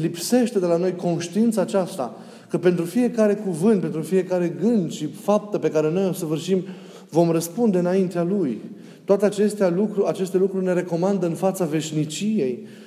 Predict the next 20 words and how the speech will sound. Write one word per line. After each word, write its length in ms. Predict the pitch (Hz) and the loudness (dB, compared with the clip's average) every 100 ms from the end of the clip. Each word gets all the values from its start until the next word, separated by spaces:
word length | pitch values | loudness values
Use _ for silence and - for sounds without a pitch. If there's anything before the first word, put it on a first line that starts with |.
| - - | -20 -6
Veșnicia 480 | 143 151 160 - 208 | -4 -2 0 2 4
depinde 380 | 190 - 214 202 | 4 2 2 2
de 120 | 175 | 2
conduita 580 | 170 160 156 208 202 185 | -2 -2 0 0 2 2
noastră 420 | 196 208 - 160 | 2 0 0 -2
interioară 540 | 160 160 156 190 196 | 0 0 0 0 0
și 200 | 160 - | -2 -2
exterioară. 760 | 175 175 - 156 175 196 139 - - - - - - - - | -2 -2 -4 -2 0 0 0 -2 -8 -18 -20 -20 -20 -20 -12
Depinde 420 | - 156 165 202 196 | 0 0 4 4 4
de 80 | |
modul 300 | 180 220 208 | 4 2 2
în 60 | 175 | 2
care 260 | 170 180 175 | 2 2 4
noi 260 | 196 190 | 4 2
trăim 580 | 190 165 175 214 240 175 | 2 2 2 4 2 2
existența 600 | 160 143 151 - 202 196 | 0 -2 -2 0 0 2
noastră 360 | 180 196 196 165 | 0 -2 -2 -4
în 80 | 156 | -4
fiecare 560 | - 220 190 175 160 | 0 0 2 0 -2
zi. 400 | 147 - 220 143 | -2 0 0 -2